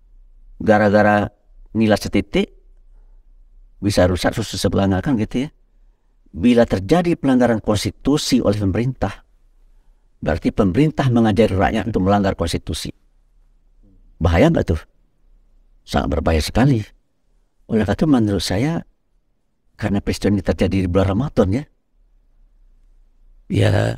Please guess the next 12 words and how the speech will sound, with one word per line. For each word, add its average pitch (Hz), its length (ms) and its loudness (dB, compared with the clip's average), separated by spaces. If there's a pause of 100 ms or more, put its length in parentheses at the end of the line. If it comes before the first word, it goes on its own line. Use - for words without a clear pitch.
(120)
mungkin 120 240 0
saya 233 160 2
subjektif, - 560 -2
ya, 123 160 -4 (320)
ini 143 160 2
mungkin 131 240 0
sebuah 117 320 0
karunia 107 400 -2
Tuhan 101 320 0
kepada 92 400 0
bangsa 90 400 -4
Indonesia, 95 480 -6